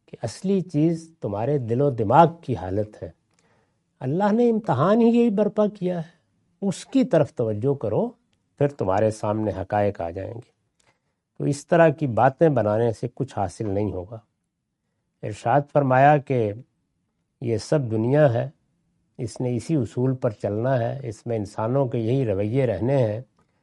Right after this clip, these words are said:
ہم دعوت دیتے رہیں گے، پیغام پہنچاتے رہیں گے، یہاں تک کہ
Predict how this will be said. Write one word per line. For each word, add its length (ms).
ہم 160
دعوت 380
دیتے 320
رہیں 280
گے، 140
پیغام 480
پہنچاتے 580
رہیں 280
گے، 160
یہاں 300
تک 420
کہ 320